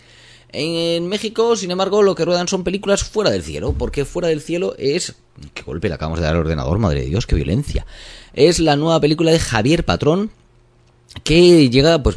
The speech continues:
también el viernes diecinueve a la cartelera mexicana. El reparto está encabezado por Demián Bichir y, y, bueno, originalmente se llamaba El Malboro y el Cucú,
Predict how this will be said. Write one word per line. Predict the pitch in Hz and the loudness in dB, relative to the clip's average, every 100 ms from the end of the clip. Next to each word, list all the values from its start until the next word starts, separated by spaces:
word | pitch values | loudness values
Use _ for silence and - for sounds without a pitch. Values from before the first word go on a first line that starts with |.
| - | 4
también | 92 113 147 | 2 -2 0
el | 107 95 92 | -2 -2 -4
viernes | 110 139 139 117 | -4 -4 -4 -4
diecinueve | 117 110 120 147 - | -4 -4 -6 -6 -6
a | 113 | -8
la | 104 | -8
cartelera | 98 101 131 143 | -8 -6 -4 -4
mexicana. | 131 113 165 151 - - - - - | -4 -4 -4 -4 -6 -14 -20 -20 -6
El | 92 113 117 | 0 2 2
reparto | 110 120 147 160 - 185 185 165 | 2 0 0 -2 -2 0 2 2
está | 135 147 | 2 -2
encabezado | 139 139 135 147 139 | -2 -2 0 -2 0
por | 160 139 | 0 0
Demián | 107 123 147 131 | 0 0 0 -2
Bichir | 107 - 196 247 254 - - | -2 -2 -2 0 -2 -4 -10
y, | - 95 87 90 87 87 87 87 92 - - _ - | -6 -4 -2 -2 -2 -2 -2 -4 -6 -14 -20 _ -14
y, | - 90 | -6 -2
bueno, | 107 107 | -2 -2
originalmente | 95 95 117 131 151 151 | -4 -4 -4 -2 -2 -2
se | 139 | 0
llamaba | 135 156 180 | 0 -2 -2
El | - 110 | 0 2
Malboro | 107 104 101 110 196 - | 2 2 4 4 2 2
y | 107 107 | 2 4
el | 101 | 2
Cucú, | - 92 170 | 0 -6 -6